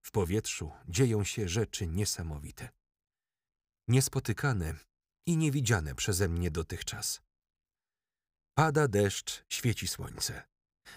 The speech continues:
Leje jak na wyspach, a za trzy minuty słońce świeci jak w Afryce.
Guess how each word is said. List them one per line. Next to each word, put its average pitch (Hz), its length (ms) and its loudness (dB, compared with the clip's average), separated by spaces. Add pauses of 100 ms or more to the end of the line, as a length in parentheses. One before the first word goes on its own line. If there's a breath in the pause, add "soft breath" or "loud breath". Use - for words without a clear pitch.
Leje 156 380 2
jak 147 200 -2
na 107 140 4
wyspach, 92 580 -4
a 117 100 4
za 120 120 2
trzy - 260 -2
minuty 131 460 2
słońce 143 500 0
świeci - 420 0
jak 85 180 -2
w 87 120 -6
Afryce. - 560 -6